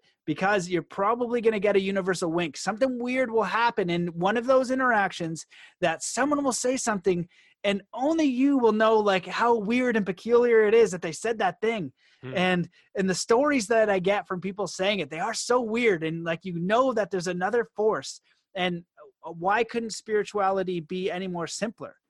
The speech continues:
Speaker 1: Why couldn't changing the world be as simple as you being that representative? Because I wish I could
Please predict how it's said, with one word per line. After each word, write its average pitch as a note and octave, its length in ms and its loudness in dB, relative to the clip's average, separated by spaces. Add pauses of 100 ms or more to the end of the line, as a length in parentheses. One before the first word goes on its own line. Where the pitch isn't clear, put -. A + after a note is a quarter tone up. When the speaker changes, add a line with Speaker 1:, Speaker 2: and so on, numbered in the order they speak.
(160)
Speaker 1:
Why E3 180 -2
couldn't F#3+ 260 -4
changing F#3 540 -6
the D#3+ 80 -4
world E3 300 0
be D#3 140 -2
as C#3 120 -4
simple E3+ 380 -6
as D#3 220 -6 (240)
you F3 500 -2 (300)
being F3+ 260 -2
that E3 160 -2
representative? E3 680 -2
Because D3+ 260 -8
I D3+ 100 -2
wish F3+ 340 2
I F3 100 -4
could D3+ 240 -8